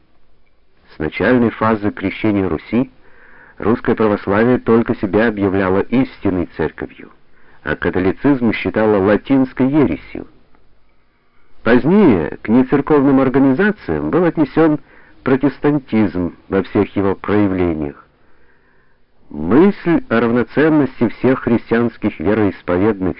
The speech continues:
систем, — твердили ортодоксы, — явно еретическая, и она не может быть принята истинно вселенским православием».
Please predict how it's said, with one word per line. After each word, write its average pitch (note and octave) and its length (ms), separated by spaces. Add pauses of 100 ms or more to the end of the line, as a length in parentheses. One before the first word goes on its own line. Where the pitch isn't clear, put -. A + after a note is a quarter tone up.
систем, — E2 640 (200)
твердили A2+ 440
ортодоксы, — B2 720 (840)
явно F#2+ 460
еретическая, B3 1000 (420)
и D2+ 60
она D2+ 160
не G#2+ 140
может D#3 360
быть D3 220
принята B2 440
истинно B2 680
вселенским F#2+ 800
православием». C#2 720